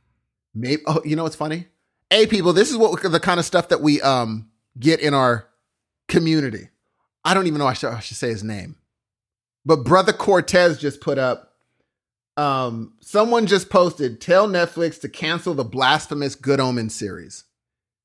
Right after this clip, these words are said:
You know this is a thing, right, Dan? First of all, Netflix didn't make it. But these, dude, this is going crazy in, like, the Christian circles, G. Like, this show, it's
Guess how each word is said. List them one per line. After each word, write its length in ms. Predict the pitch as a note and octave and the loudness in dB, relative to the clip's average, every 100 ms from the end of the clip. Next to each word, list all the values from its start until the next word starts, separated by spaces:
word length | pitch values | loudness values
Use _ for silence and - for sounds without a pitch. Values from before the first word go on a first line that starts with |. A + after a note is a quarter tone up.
| _ _ | _ _
You 140 | D3+ | 2
know 120 | F#4 C#4+ | 4 4
this 180 | A3+ - | 2 2
is 40 | |
a 60 | D3+ | 0
thing, 220 | E3+ D3 | 2 0
right, 220 | A#2 A#2+ | 0 -2
Dan? 300 | C3 B2 C3 - | -2 -4 -6 2
First 200 | A3+ A#3 | 4 6
of 80 | |
all, 80 | E3 | 4
Netflix 320 | D3 D3 C#3 | 4 2 -2
didn't 180 | - G#2 | -4 -6
make 180 | G#2 F#2 | -6 -10
it. 120 | - - _ _ _ _ _ _ _ _ B2+ | -14 -20 _ _ _ _ _ _ _ _ -2
But 220 | C3+ - A2+ G#2+ _ | -2 -4 -18 -20 _
these, 380 | D#3 D3+ B2 - _ B2 | 0 0 0 -8 _ -2
dude, 360 | D#3+ D3 G#2+ - | 2 2 0 -4
this 280 | A2+ F3+ A3+ | 0 0 0
is 120 | E3 | -6
going 400 | A#2 D3+ D3+ C#3 | 2 4 4 0
crazy 480 | - D3+ D3 C3 A#2+ | -2 2 2 2 0
in, 60 | A#2+ | -4
like, 180 | A2+ | -6
the 60 | - | -8
Christian 400 | - A#2+ - A2 | -8 -8 -8 -12
circles, 380 | - G2+ - - | -12 -12 -14 -20
G. 80 | - - _ _ _ _ _ _ _ _ | -20 -20 _ _ _ _ _ _ _ _
Like, 320 | C#3 C#3+ G#2+ | 0 0 -2
this 280 | G#2 D#3 F#3+ | 0 2 2
show, 600 | - - B2 C3+ E3+ A3 _ _ _ _ _ _ _ _ _ _ _ _ _ | -4 -2 0 2 0 -4 _ _ _ _ _ _ _ _ _ _ _ _ _
it's 220 | D#3 D3+ | -2 -2